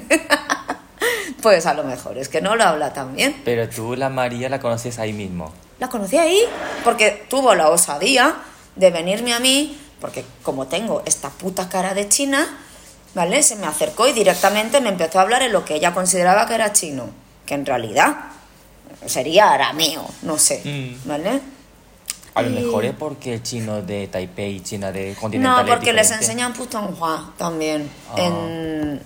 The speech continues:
Speaker 2: en
Speaker 1: Taipei.
Speaker 2: Taipei.
Speaker 1: Sí, sí, sí. No, que la culpa la tenía ella.
Speaker 2: Ah.
Speaker 1: No, ni Taipei, ni, <laughs>
Speaker 2: Ya
Speaker 1: ni
Speaker 2: su
Speaker 1: nadie.
Speaker 2: base era
Speaker 1: Lo siento, que no, que en un semestre tú no aprendes chino.
Speaker 2: Es que, es que chino es muy difícil.
Speaker 1: Que no lo aprendes en un semestre.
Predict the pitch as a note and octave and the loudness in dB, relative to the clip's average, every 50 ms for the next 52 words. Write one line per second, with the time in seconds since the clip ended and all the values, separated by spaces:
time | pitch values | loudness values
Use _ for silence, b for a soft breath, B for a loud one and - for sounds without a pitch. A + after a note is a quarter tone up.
0 | - - F3 F3 F3 - E3 D#3+ D#3+ - E3 D#3+ D#3+ D#3+ D#3+ D#3+ - - F#3+ F3 | -8 -8 -6 -4 -2 0 0 0 0 0 2 2 2 2 4 2 0 0 0 -2
1 | F#3 F3+ - - E3+ D#3+ - - B B B B B A#3+ D4 C4 - F3+ E3+ E3+ | -4 -2 -2 -2 -4 -6 -12 -14 B B B B B 4 4 4 6 4 2 2
2 | G#3+ A3+ A3 G3 D#3+ D3+ - D3 C#3 C#3+ D3 D3+ E3+ F3 D#3+ D3 C3+ C3+ - - | 0 0 2 2 2 2 0 -2 -4 -2 -2 -2 -2 0 0 0 0 0 -4 -2
3 | C3 B2+ B2 - E3+ E3 D#3 E3 F3+ F#3 F3+ F3+ F3 E3 E3+ F3 - G3 G3 G3+ | 0 4 4 4 4 2 0 0 -2 -2 -2 4 4 4 4 4 4 4 6 6
4 | G3+ G3 G3 G3+ F#3+ F3+ G3 G3 A#3 G3+ - D#4 F3 G#3+ C4 C4+ G#4 A4 A4 G#4 | 6 6 4 4 4 2 6 6 6 8 8 6 6 6 4 4 4 -2 -2 -2
5 | D#4+ - - - - - - - D4+ - - - - C#4+ - A3+ G#3+ G#3+ G#3 G#3+ | -2 0 0 0 0 -2 4 4 4 4 4 4 6 6 6 6 6 4 6 6
6 | G#3 D#3+ - G#3 G#3 F#3+ F3 E3+ E3 D#3+ D#3+ C#3+ C#3 C#3+ C#3 C#3 C#3 C#3 C3+ C3 | 6 6 6 4 2 2 0 0 -2 -2 -2 -4 -4 -4 -2 0 0 2 2 2
7 | B2+ B2 G#3 G3 F3+ F3+ - G#3+ G#3+ G#3 G#3 G3 F#3+ E3+ E3+ F3 F3 F3+ G3 G3+ | 2 4 4 4 4 2 2 2 2 2 2 0 -2 -2 -2 -2 -2 -2 0 0
8 | G3 F#3+ F#3+ F#3+ G3+ G#3+ G3+ A3 G#3+ G#3 G#3 G#3 - A3+ A3 G#3+ G#3+ G#3 F#3+ F3+ | 0 0 -2 -4 -4 -4 -2 -2 -2 -2 -2 -4 0 0 0 0 0 0 0 0
9 | F#3 F3+ F3 D#3+ D#3 - - G#3 G3+ G3 E3+ D3 C#3 - - - - - - - | 0 -2 -4 -4 -4 -2 -2 -2 0 -2 -4 -6 -6 -10 -18 -20 -20 -20 -20 -18
10 | - - - - A#2+ - - G2+ G#2 G#2 - B2 A#2 - - G#2 G2 G#2 A2 G#2+ | -18 -16 -12 -10 -10 -10 -8 -12 -12 -10 -12 -14 -14 -12 -14 -12 -10 -10 -10 -10
11 | G2 F#2 F#2 F#2 F2+ G#2+ G#2+ - - E2 - - F#3+ F3 F3 F3+ F3+ F#3 G3 F#3 | -12 -12 -14 -14 -14 -16 -16 -16 -16 -18 -6 0 2 2 4 4 2 6 6 6
12 | F#3 F#3+ F#3+ F#3+ F#3 F3+ F#3 F3+ F3+ F3+ F3 F3+ F3 F3+ F#3 F3+ - - D3+ D3+ | 6 6 0 -4 -2 -2 -2 -2 -2 -2 -2 -2 -2 -4 -4 -6 -6 -8 -10 -10